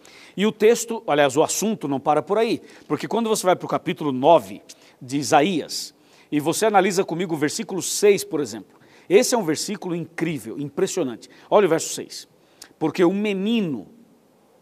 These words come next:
nos nasceu, um filho se nos deu, o governo está sobre os seus ombros,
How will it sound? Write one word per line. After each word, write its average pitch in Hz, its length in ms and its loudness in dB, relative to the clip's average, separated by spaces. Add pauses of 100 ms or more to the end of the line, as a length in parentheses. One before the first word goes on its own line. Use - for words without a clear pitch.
(100)
nos 160 320 -2
nasceu, 165 600 -2 (640)
um 226 140 2
filho 220 680 -2 (240)
se - 240 -2
nos 196 220 -2
deu, 151 320 0 (640)
o 165 120 0
governo 165 720 6
está 170 240 -2
sobre 180 220 -2
os 156 60 -8
seus 175 240 0
ombros, 175 540 -4